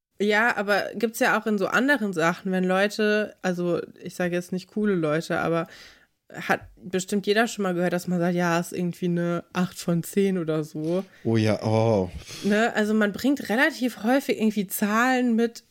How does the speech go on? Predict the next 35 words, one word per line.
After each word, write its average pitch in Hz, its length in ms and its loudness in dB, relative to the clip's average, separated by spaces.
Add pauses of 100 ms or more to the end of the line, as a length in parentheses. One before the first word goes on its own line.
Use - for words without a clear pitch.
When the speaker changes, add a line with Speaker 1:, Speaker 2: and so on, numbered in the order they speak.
Speaker 1:
in, 208 280 2 (100)
in 196 200 -2
Sachen, 214 440 0
wo 208 60 -4
keine 202 280 0
Zahlen 220 420 0
hingehören, 185 760 0 (340)
was 202 180 2
eigentlich 202 440 -2
immer 254 300 2
unangenehm 185 680 0
ist, 185 420 -2
das 190 220 -2
irgendwie 208 320 -2
klassifizieren 190 800 -4
zu - 260 -8
wollen. 165 480 0 (640)
Finde 202 280 -4
ich, - 220 -10
äh, 180 120 -2
sehr 190 180 0
interessant, 180 640 -6 (140)
dass 175 140 -12
Speaker 2:
Du 104 100 2
Speaker 1:
man 101 60 4
Speaker 2:
hast 156 120 0
Speaker 1:
das - 80 -4
so 92 60 -2
oft 98 100 2
Speaker 2:
recht. 101 160 -4
Speaker 1:
macht. 151 320 -8 (140)
Speaker 2:
Ja. 104 120 2
Speaker 1:
Ja. 156 240 0 (760)
Naja, 202 460 0 (340)
äh, 220 300 2